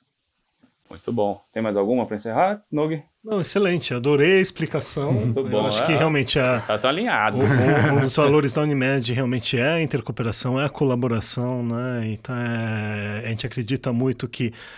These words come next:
Speaker 2: nessa construção coletiva que vem as grandes conquistas mesmo.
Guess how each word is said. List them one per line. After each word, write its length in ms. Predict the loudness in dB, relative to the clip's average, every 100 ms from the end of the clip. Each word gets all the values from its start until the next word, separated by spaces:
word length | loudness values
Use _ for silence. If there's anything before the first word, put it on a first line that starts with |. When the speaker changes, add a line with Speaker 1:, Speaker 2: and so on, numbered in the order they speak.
| -20 -12 -2
Speaker 2:
nessa 320 | 2 2 0
construção 500 | -2 -4 -2 -2 -2
coletiva 640 | 0 0 0 -2 0 -2
que 160 | -4 -6
vem 500 | -2 -2 -2 -4 -8
as 200 | -6 -4
grandes 260 | -2 -2 -2
conquistas 600 | -4 -4 -6 -8 -8 -6
mesmo. 340 | -6 -8 -12